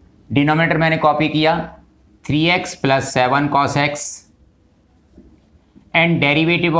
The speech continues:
of numerator, फ़ोर एक्स का आपका फ़ोर हो जाएगा, sin x का आपका cos x, अब माइनस फ़ोर एक्स प्लस sin x मैंने कॉपी किया, अब इसका जो डेरिवेटिव है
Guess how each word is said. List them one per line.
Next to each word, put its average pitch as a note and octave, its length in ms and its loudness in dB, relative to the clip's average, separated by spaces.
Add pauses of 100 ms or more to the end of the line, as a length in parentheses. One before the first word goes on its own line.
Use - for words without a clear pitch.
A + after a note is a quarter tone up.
of - 160 -2
numerator, C#3+ 560 2 (1120)
फ़ोर D#3+ 220 0
एक्स F3 220 -2
का F3 120 0
आपका D#3 280 2
फ़ोर D#3 260 -2
हो D#3 80 2
जाएगा, C#3+ 300 0 (1300)
sin D#3 520 0
x - 160 -8
का E3 80 4
आपका D3+ 380 2
cos C3 240 0 (100)
x, - 180 -10 (1900)
अब D#3+ 120 2
माइनस D3+ 560 0 (1200)
फ़ोर D#3 260 0
एक्स F#3+ 240 -2 (100)
प्लस E3 300 0 (760)
sin D3+ 380 2
x E3 160 -6
मैंने D#3+ 200 0
कॉपी D#3+ 320 0
किया, D#3+ 240 0 (1500)
अब D#3 180 2
इसका F3+ 280 -2
जो G3 140 0
डेरिवेटिव E3 500 2
है E3 100 0